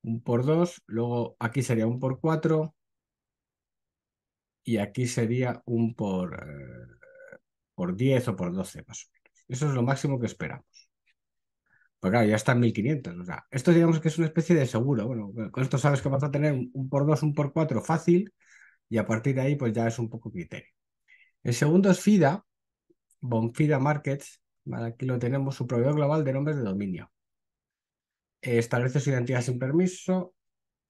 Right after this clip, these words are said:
y residente a la ce-, y resistente a la censura. O sea, esto es un sistema de identidad sin permiso, sin permisionado y resistente a la centu-,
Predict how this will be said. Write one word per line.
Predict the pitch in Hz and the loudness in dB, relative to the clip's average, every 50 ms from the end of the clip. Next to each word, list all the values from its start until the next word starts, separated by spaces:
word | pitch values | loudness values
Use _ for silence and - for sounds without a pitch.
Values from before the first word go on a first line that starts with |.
| _ _ | _ _
y | 131 131 | -10 -8
residente | 127 123 123 117 - - 123 127 135 143 139 143 - 156 156 151 - _ _ | -4 -4 -4 -4 -2 -4 -2 -2 -2 -2 -4 -2 0 0 0 0 -4 _ _
a | 113 113 | -8 -6
la | 113 110 | -4 -4
ce-, | - - 104 101 - | -4 -6 -8 -8 -6
y | - 117 | -8 -6
resistente | 113 110 107 113 101 - 143 135 135 143 | -4 -4 -4 -6 -6 -4 -4 -4 -2 -2
a | 139 | -2
la | 123 113 | -2 -2
censura. | - 95 87 - 98 87 - - | -4 -8 -8 -8 -10 -10 -10 -12
O | - | -12
sea, | - 120 113 | -8 -6 -6
esto | 117 - 143 | -4 -4 -4
es | 135 | -2
un | 147 143 | -2 -2
sistema | 135 143 123 - - 131 110 95 90 - _ _ _ _ _ _ _ _ _ _ _ _ _ _ _ _ _ _ _ _ _ _ _ _ | -2 -2 -2 -2 -2 -2 -2 -4 -6 -8 _ _ _ _ _ _ _ _ _ _ _ _ _ _ _ _ _ _ _ _ _ _ _ _
de | _ 113 | _ -4
identidad | 117 110 110 113 113 117 123 123 131 143 151 170 190 190 - _ _ _ _ _ | -2 -2 -2 -2 -4 -4 -2 -2 0 0 0 -2 -4 -8 -12 _ _ _ _ _
sin | _ - - 143 127 120 | _ -6 -2 -2 -2 0
permiso, | 123 123 120 135 156 165 - - 165 | 0 0 2 2 2 2 2 0 -4
sin | 156 - 131 | -2 -2 -2
permisionado | 113 117 110 113 113 113 - 127 139 156 165 165 175 185 180 | -2 0 0 0 -2 -2 -2 -2 -2 0 0 0 0 -2 -2
y | - 139 143 | -4 -4 -4
resistente | 135 135 131 117 117 - 139 131 131 139 | -2 -2 -4 -4 -4 -4 -6 -4 -2 -2
a | |
la | 127 123 120 | -2 -2 -4
centu-, | - 117 117 - _ 151 - - | -4 -8 -8 -6 _ -6 -6 -6